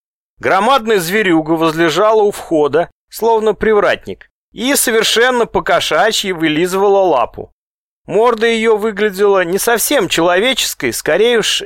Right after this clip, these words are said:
этакий павиан. Никто из входящих в город не обращал на сфинкса внимания, так что Эйхгорн двинулся вперед спокойно. Однако стоило ему подойти ближе, как глаза чудовища вспыхнули огнем,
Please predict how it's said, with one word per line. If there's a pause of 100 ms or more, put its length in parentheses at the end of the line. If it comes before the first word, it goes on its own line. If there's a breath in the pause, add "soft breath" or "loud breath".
(120)
этакий
павиан. (480)
Никто
из
входящих
в
город
не
обращал
на
сфинкса
внимания, (240)
так
что
Эйхгорн
двинулся
вперед
спокойно. (420)
Однако
стоило
ему
подойти
ближе,
как
глаза
чудовища
вспыхнули
огнем,